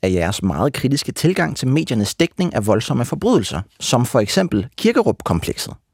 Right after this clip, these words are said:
I beskylder ret en-, ensidigt medierne og læsere, lyttere og seere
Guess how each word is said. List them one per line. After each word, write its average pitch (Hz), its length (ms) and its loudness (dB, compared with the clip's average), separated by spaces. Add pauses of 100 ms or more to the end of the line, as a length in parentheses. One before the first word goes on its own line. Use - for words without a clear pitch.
(540)
I 131 40 0
beskylder 127 380 4
ret 117 240 0
en-, 202 200 2 (100)
ensidigt 202 480 2
medierne 143 440 2 (100)
og 113 80 4
læsere, 151 460 2
lyttere 104 320 -2
og 92 80 -4
seere 185 340 2